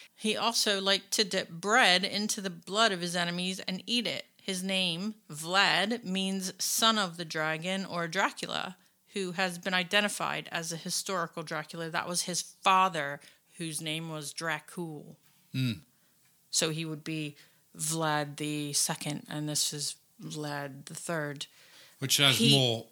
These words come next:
Speaker 2: gravitas than Little Drac.
Speaker 1: <laughs> Yeah. Vlad the Impaler was murdered in fourteen seventy-six, but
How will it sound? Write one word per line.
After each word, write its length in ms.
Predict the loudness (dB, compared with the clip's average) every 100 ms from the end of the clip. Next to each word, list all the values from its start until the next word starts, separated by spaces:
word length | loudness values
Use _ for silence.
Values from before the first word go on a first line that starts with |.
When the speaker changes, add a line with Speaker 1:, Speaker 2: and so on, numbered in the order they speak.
| _
Speaker 2:
gravitas 680 | 0 0 2 -2 0 0 0
than 400 | 0 -2 -2 -6 -10 _ _ -6
Little 200 | -4 -4
Drac. 400 | -2 0 -2 -6 -16 _ 0
Speaker 1:
<laughs> 0 | 2 2
Yeah. 180 | -2 -8 -12 _ _ _ _ -16
Vlad 480 | -10 0 8 8 8
the 140 | 4
Impaler 300 | 0 0 2
was 160 | 2 2
murdered 540 | 4 6 4 4 2 0
in 200 | -4 -2
fourteen 480 | -2 -2 -2 -4
seventy-six, 800 | -2 -2 -2 -2 -2 0 0 0
but 440 | -4 0 4 4